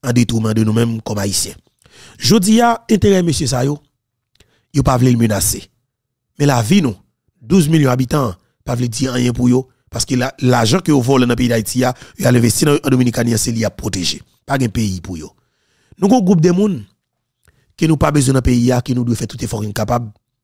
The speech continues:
pour nous mettre dehors dans pays a. Et son engagement qu'elle y est, son responsabilité qu'elle y est, son combat qu'elle y est. M'a demandé de mettre tête nous ensemble jodi à la même. Pour nous voir un message clair, bah tout voyou haïtien, bah tout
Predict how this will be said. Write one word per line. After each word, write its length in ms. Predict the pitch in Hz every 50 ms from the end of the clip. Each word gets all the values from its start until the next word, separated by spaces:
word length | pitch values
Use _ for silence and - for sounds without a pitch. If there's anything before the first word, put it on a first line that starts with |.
| _
pour 120 | _ - 117
nous 60 | 117
mettre 220 | 113 117 95 - 110
dehors 180 | 107 107 101
dans 80 | 95 95
pays 300 | 85 - 82 80 - -
a. 100 | - - _ _ _ _ _ _ _ _ _ _ _ - - - _
Et 60 | 170
son 160 | 139 - 160
engagement 420 | 143 143 139 131 120 110 110 117 104
qu'elle 200 | - 113 101 90
y 80 | 87
est, 80 | 87 - - _ _ _ _ _ _
son 180 | - - 135
responsabilité 640 | 131 135 123 - - 147 117 131 131 127 123 120 131
qu'elle 180 | 117 131 127 127
y 80 | 139 147
est, 120 | 147 - _ _ _ _ _
son 200 | - - 143 123
combat 300 | - 127 123 113 113 104
qu'elle 200 | - 107 98 87
y 60 | 82
est. 80 | - - _ _ _ _ - - - - -
M'a 160 | - 135 147
demandé 320 | 151 - - 156 147 139 135
de 40 | 135
mettre 200 | 139 139 - _
tête 200 | 135 123 - -
nous 60 | 127
ensemble 260 | 117 - - 117 110
jodi 360 | 98 117 123 110 98 123 123
à 60 | 113
la 120 | 107 104 98
même. 200 | 104 104 92 85 - _ _ _ _ _ _ _ _ _ _ _ _ _ _ _ _ _ _ _ _ _ - - _ _
Pour 120 | - 160 156
nous 100 | 151 131
voir 160 | 123 135 131
un 40 | 123
message 300 | 120 107 - 110 98 -
clair, 420 | - 135 110 101 95 87 - _ _ _ _ _ _ _ _ _ _ _
bah 140 | - 135 127
tout 200 | - _ - 143 120
voyou 480 | 104 101 120 123 117 110 107 107 123 -
haïtien, 480 | - - 113 110 98 - - 117 98 - - _ _ _ _ _ _ _ - -
bah 140 | 123 120
tout 120 | 120 -